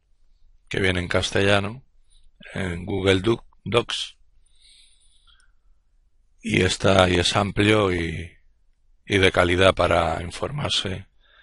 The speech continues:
sobre toda, sobre multitud de técnicas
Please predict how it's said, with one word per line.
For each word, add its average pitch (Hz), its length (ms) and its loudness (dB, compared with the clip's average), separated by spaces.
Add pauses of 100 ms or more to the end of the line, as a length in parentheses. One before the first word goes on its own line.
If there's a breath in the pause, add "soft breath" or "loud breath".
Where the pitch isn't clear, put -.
(140 soft breath)
sobre 92 380 -2
toda, 90 840 2 (1040)
sobre 90 380 -2
multitud 95 560 0
de 92 80 4
técnicas 90 800 0